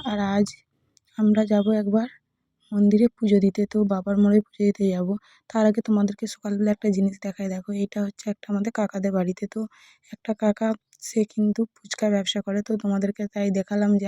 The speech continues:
আজকে ফুচকা বেলছিল, তো কেমন করে ফুচকা বেলে তৈরি করে দেখো। দিয়ে তারপরে তারা এগুলো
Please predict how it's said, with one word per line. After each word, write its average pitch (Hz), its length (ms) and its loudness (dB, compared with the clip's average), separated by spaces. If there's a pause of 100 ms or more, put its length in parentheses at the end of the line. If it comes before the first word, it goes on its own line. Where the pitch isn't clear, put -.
আজকে 190 280 -10
ফুচকা - 320 -8
বেলছিল, 202 340 -2 (560)
তো - 140 -20
কেমন 196 300 2
করে 208 140 0
ফুচকা - 380 -6
বেলে 196 360 2
তৈরি 208 360 -6
করে 202 200 -16
দেখো। 196 340 -4 (560)
দিয়ে 240 260 -4
তারপরে 202 400 2
তারা 208 240 -2 (480)
এগুলো 208 340 4